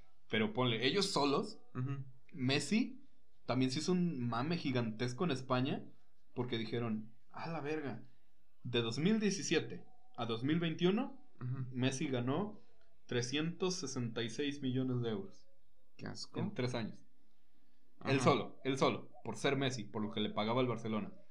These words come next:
Speaker 2: Ahora sos el Messi.
Speaker 1: <laughs> Creo que, ¿te acuerdas cuando salió con Bimbo? Salió
Speaker 2: Ajá.
Speaker 1: una publicidad de Messi con Bimbo.
Speaker 2: Sí, sí.
Speaker 1: Se sabe que Bimbo le pagó algo así como noventa y cinco millones de pesos
Speaker 2: Qué asco.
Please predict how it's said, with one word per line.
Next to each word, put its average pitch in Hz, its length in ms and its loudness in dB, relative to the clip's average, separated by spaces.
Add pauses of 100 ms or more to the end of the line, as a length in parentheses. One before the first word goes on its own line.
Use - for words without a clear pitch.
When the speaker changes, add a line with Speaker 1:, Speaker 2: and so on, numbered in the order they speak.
Speaker 2:
Ahora 123 240 4
sos 127 300 0
el 120 160 2
Messi. 117 420 0
Speaker 1:
<laughs> - 540 6 (1160)
Creo 135 260 4
que, 156 140 4
¿te 131 140 0
acuerdas 139 280 0
cuando 139 220 0
salió 120 240 0
con 139 200 0
Bimbo? 131 440 2 (560)
Salió 113 220 2
Speaker 2:
Ajá. 120 80 4
Speaker 1:
una 131 120 2
publicidad 123 440 2
de 127 80 0
Messi 123 240 0
con 120 140 -2
Bimbo. 135 360 0 (140)
Speaker 2:
Sí, 131 160 -6
sí. 123 180 -4
Speaker 1:
Se 110 160 -2
sabe 127 560 0 (300)
que 123 140 -2
Bimbo 131 400 4
le 127 120 4
pagó 110 580 0 (240)
algo 113 320 0
así 110 240 -4
como 113 420 -2
noventa 104 460 -4
y 101 80 -2
cinco 123 460 -4
millones 110 720 0
de 107 140 -2
pesos 123 320 2
Speaker 2:
Qué 123 80 4
asco. 123 600 0